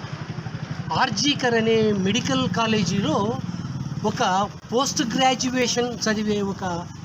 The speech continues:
స్టూడెంట్ను దారుణంగా రేప్ చేసి కిరాతకంగా చంపేసినారు.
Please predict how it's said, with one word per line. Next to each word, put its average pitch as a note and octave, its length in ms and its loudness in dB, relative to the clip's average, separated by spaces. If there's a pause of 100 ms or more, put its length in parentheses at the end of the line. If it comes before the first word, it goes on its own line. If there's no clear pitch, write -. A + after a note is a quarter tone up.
స్టూడెంట్ను C4 920 2 (160)
దారుణంగా A3 1160 2 (720)
రేప్ G3 540 2
చేసి G#3 340 0 (160)
కిరాతకంగా B3+ 1120 2 (760)
చంపేసినారు. F3 580 -2